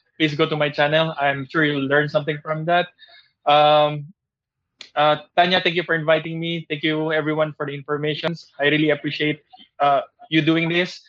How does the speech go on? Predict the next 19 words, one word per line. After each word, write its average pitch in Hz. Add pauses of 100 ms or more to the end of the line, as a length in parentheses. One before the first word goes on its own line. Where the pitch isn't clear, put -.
(260)
helping 160
a -
lot 156
of 143 (120)
nurses 151
coming 139
to 131
the 131
U 123
S. 107 (300)
And 147
I 151
really 180
wish 170
that 147
you 165
had 165
started 170 (160)
it 185